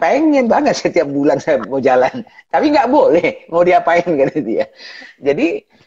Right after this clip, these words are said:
jadi, jadi persoalan jadi berbeda, eh, eh, eh, dampaknya. Nah, sehingga kalau melihat seperti itu, saya merasakan bahwa saya ini, eh, menjadi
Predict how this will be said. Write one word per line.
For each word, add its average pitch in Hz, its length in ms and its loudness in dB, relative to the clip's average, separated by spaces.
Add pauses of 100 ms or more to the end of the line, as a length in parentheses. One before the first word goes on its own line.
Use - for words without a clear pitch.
(300)
jadi, 170 180 0 (140)
jadi 175 240 -2
persoalan 165 560 -2
jadi 214 220 0 (340)
berbeda, 139 720 0
eh, 117 320 -2
eh, 110 380 -4 (260)
eh, 110 160 -8
dampaknya. 101 720 -6
Nah, 110 240 -6 (320)
sehingga 175 400 0
kalau 131 240 0
melihat 123 320 0
seperti - 480 -12
itu, 95 480 -8 (160)
saya 135 320 -2
merasakan 151 640 -2
bahwa 95 240 0
saya - 240 -4
ini, 131 400 -2
eh, 110 640 0 (240)
menjadi 117 560 0